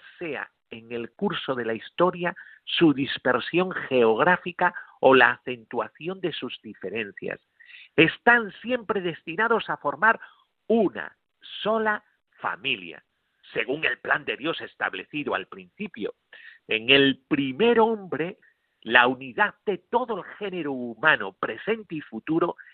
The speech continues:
es tipológicamente afirmada. Adán, que procede esta palabra de Adama, la tierra, es un singular colectivo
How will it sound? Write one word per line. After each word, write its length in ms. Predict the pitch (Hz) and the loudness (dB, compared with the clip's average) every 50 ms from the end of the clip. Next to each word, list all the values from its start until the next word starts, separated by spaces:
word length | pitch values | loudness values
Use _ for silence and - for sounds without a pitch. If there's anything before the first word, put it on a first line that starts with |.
| _ _ | _ _
es 180 | - 220 202 - - - _ _ _ _ _ _ _ _ | 4 4 4 4 -4 -14 _ _ _ _ _ _ _ _
tipológicamente 1300 | - 208 185 165 - _ 190 208 202 202 226 247 240 - - 220 214 _ - 196 196 202 226 233 220 - | 0 2 2 2 0 _ 2 2 4 6 6 4 4 4 -2 -16 -16 _ -4 -4 -4 -4 -8 -14 -6 -4
afirmada. 800 | 208 185 - - 170 165 165 151 139 127 120 113 - - - - _ _ _ _ _ _ _ _ _ _ | -4 -4 -4 -8 -10 -10 -10 -10 -8 -6 -6 -6 -6 -10 -18 -20 _ _ _ _ _ _ _ _ _ _
Adán, 460 | - - 98 98 147 151 120 92 80 _ _ _ _ _ _ _ _ _ _ _ _ _ _ _ _ _ _ _ - | -6 -6 4 4 4 4 4 -2 -20 _ _ _ _ _ _ _ _ _ _ _ _ _ _ _ _ _ _ _ -20
que 680 | - 95 90 90 92 - - - - - - 95 92 - _ | -16 -14 -14 -14 -14 -16 -18 -18 -20 -20 -20 -20 -20 -20 _
procede 400 | _ - - - - 120 107 107 | _ -8 -8 -2 -2 2 2 2
esta 320 | 104 104 - _ 98 87 - | 2 2 0 _ -2 -2 -2
palabra 420 | 85 85 85 104 113 104 101 98 | -4 0 0 0 2 2 0 0
de 360 | - 92 92 87 87 92 _ _ _ _ | 0 -4 -6 -6 -6 -8 _ _ _ _
Adama, 540 | - 87 - 101 139 156 123 87 76 76 80 | -10 -8 -4 -4 -4 -4 -4 -8 -10 -10 -10
la 180 | 78 73 - | -10 -12 -12
tierra, 520 | _ _ - 117 139 156 - - - - _ _ _ - - - - - - - - - - _ _ | _ _ -4 -2 -2 -2 -2 -4 -10 -12 _ _ _ -20 -20 -20 -20 -20 -20 -20 -20 -20 -20 _ _
es 340 | - 107 110 113 113 117 - - - - _ _ _ | 2 4 4 4 4 2 -2 -8 -12 -14 _ _ _
un 280 | - 131 123 117 120 113 - - - - | -14 -14 -12 -12 -10 -8 -8 -8 -6 0
singular 600 | - 143 131 127 117 98 110 113 120 147 156 156 | 0 0 0 0 0 0 2 6 6 6 4 4
colectivo 840 | _ - 120 104 101 _ - - _ - 196 196 131 101 87 _ | _ 0 0 0 0 _ -8 -16 _ -8 -6 -6 -4 -6 -8 _